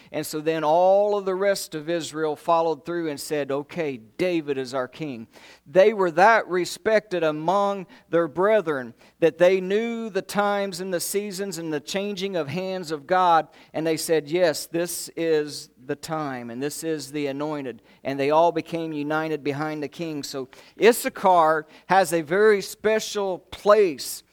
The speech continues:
in the Word of God, and so does this, this type of thing, knowing the times and the seasons that we're in. In, in Genesis one, verse fourteen, you remember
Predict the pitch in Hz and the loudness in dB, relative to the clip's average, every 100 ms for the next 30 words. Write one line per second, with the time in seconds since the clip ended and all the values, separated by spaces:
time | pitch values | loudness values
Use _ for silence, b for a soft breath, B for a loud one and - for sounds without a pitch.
0 | b b 180 160 156 185 190 180 147 131 | b b -2 0 2 2 2 0 -2 0
1 | 165 185 170 143 135 135 185 185 170 165 | 2 4 4 2 -2 -6 -2 0 2 2
2 | 156 143 - _ _ _ _ 151 165 156 | 2 -4 -12 _ _ _ _ -6 -6 -6
3 | - - - 165 165 - 160 156 143 135 | -12 -12 -6 -4 -6 -6 -6 -4 -6 -10
4 | - 160 151 120 101 B B B 120 131 | -10 -10 -10 -12 -16 B B B -8 -4
5 | 160 196 208 208 214 208 196 165 156 - | -2 -2 -2 -4 -6 -12 -4 -4 -4 -4
6 | 180 185 180 175 156 165 151 - 175 185 | -2 -2 -4 -8 -10 -8 -8 -8 -8 -10
7 | 151 147 120 147 135 156 156 170 156 117 | -10 -12 -8 -6 -6 -6 -4 -4 -6 -8
8 | - B B B B 170 156 131 b b | -14 B B B B -4 -4 -8 b b
9 | - 180 151 226 226 - 185 185 208 214 | -4 -2 0 0 0 -4 -8 -2 2 4
10 | 196 160 196 190 - 202 175 185 202 175 | 2 0 0 -2 -2 -4 -4 -6 -4 -4
11 | 143 135 b b b b 180 175 175 208 | -6 -10 b b b b -4 -2 2 4
12 | 190 180 151 | 4 2 0